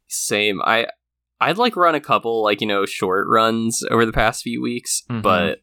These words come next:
Speaker 1: last week I went for, like, a four mile run for the first time in a, in a while.
Speaker 2: Yeah.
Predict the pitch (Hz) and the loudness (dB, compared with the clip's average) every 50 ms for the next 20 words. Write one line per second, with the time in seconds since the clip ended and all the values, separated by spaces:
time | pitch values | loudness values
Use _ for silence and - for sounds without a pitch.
0 | _ _ _ _ _ _ _ _ - 117 107 107 113 131 147 160 - - - 131 | _ _ _ _ _ _ _ _ -10 -2 2 4 4 4 4 0 -2 -6 -6 -4
1 | 127 123 123 117 107 101 - - - _ - 107 101 101 104 101 101 98 104 101 | -2 -2 -2 -2 -2 -4 -8 -12 -6 _ 0 2 4 4 4 4 4 2 2 0
2 | - - 117 107 101 95 101 - - 113 104 101 104 107 107 107 107 107 113 113 | 0 2 2 2 2 0 -2 -2 0 2 4 4 4 4 4 2 4 4 2 2
3 | 117 117 117 117 117 120 120 123 127 - 120 117 113 - 131 120 117 - - 127 | 2 2 2 2 0 0 -2 -6 -6 -4 -2 -2 0 0 0 0 0 0 0 0
4 | 113 110 117 113 113 110 104 98 - - 110 101 90 85 80 78 82 92 95 92 | 0 0 0 0 2 2 2 2 0 -2 -2 -2 -2 -2 -2 0 2 2 2 2
5 | 87 82 85 78 - - - _ 113 113 98 - - - | 0 -4 -4 -4 -6 -6 -6 _ 0 0 0 0 -2 -2